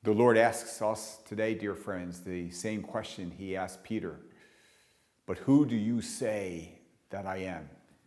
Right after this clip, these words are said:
And we pray for that grace to respond like Peter, "You are the Christ." And may our response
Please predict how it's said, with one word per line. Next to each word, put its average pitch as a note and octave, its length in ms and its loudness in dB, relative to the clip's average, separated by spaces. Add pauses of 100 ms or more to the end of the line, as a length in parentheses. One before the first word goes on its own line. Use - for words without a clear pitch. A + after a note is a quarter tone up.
(580)
And F2 160 -8
we A#2 140 2
pray A2 280 0
for G2+ 160 -6
that F#2+ 220 -2
grace F#2+ 380 -6
to F#2+ 100 -10
respond F#2 420 0
like D#2 160 -6
Peter, F2 380 -2 (680)
"You F#2+ 640 0 (140)
are G2 220 -6
the D2+ 160 -14
Christ." - 800 -8 (1120)
And G2 240 -2
may G#2+ 240 6
our G#2+ 240 8
response G2+ 1000 -2